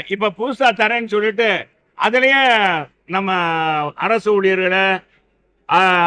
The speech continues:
அங்கன்வாடி பணியாளர், சத்துணவு பணியாளர், இடைநிலை ஆசிரியர்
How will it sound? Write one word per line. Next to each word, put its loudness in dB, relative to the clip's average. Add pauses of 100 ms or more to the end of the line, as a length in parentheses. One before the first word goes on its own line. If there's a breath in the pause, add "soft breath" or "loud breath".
(260)
அங்கன்வாடி 0 (120)
பணியாளர், -2
சத்துணவு -4 (100)
பணியாளர், -2 (460)
இடைநிலை 2 (100)
ஆசிரியர் 0